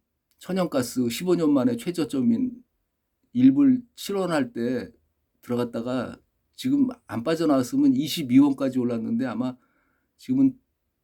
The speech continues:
돈 벌었다고 아마 좋아했을 겁니다. 근데 어쩌다 보니까, 아, 합리적인 의심 아닙니까?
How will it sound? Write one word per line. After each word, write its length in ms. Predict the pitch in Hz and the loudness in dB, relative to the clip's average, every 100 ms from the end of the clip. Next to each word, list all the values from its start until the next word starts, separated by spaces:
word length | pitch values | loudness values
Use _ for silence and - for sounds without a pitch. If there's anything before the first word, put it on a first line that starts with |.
| _ _ _ | _ _ _
돈 200 | - 123 | 2 2
벌었다고 440 | 131 123 120 123 127 | 4 0 -2 -4 -2
아마 200 | 117 123 | -4 -6
좋아했을 400 | 117 117 113 113 | -6 -8 -8 -12
겁니다. 400 | 98 92 92 95 _ _ _ _ _ _ _ _ _ _ _ _ _ _ | -10 -10 -12 -18 _ _ _ _ _ _ _ _ _ _ _ _ _ _
근데 180 | - - | -14 -14
어쩌다 440 | - - 135 139 | -14 -4 0 0
보니까, 680 | 110 110 117 104 104 123 117 - _ _ _ _ _ _ _ _ _ _ _ | 0 -4 -6 -10 -8 -8 -10 -16 _ _ _ _ _ _ _ _ _ _ _
아, 120 | - | -6
합리적인 760 | - - - 247 269 254 240 214 | -6 -4 6 8 8 6 2 4
의심 260 | 127 127 294 | 2 2 -2
아닙니까? 720 | 95 101 98 87 95 85 92 | -2 -4 -6 -8 -12 -18 -20